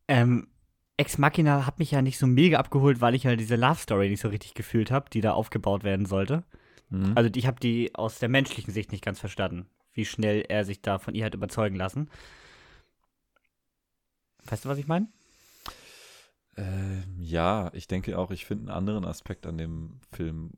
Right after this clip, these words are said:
Speaker 2: interessanter, nämlich eben diese Entwicklung von der K I, wie sie dann
Speaker 1: Genau.
Speaker 2: lernt, auch ihn zu lesen und es auch am Ende gegen ihn verwendet. Das find ich einfach spannender. Und Technik hat mich schon immer interessiert, deswegen kommt da wohl so eine Faszination hin.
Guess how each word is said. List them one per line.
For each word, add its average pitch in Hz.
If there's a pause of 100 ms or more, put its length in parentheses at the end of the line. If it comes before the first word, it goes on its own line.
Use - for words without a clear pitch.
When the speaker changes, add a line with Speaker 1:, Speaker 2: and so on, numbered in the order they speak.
(220)
Speaker 2:
interessanter, 85
nämlich 82
eben 85
diese 82
Entwicklung 85
von 80
der 80
K -
I, 85
wie 82
sie 82
dann 82
Speaker 1:
Genau. 117
Speaker 2:
lernt, 87
auch -
ihn 107
zu -
lesen 92 (1000)
und 85
es - (140)
auch -
am 95
Ende 92
gegen 101
ihn 85
verwendet. 78
Das - (340)
find 117
ich - (460)
einfach -
spannender. 82
Und 95
Technik 104
hat 110
mich -
schon 87
immer 95
interessiert, 82
deswegen 85
kommt 85
da 82
wohl 82
so 82
eine 80
Faszination 82
hin. 82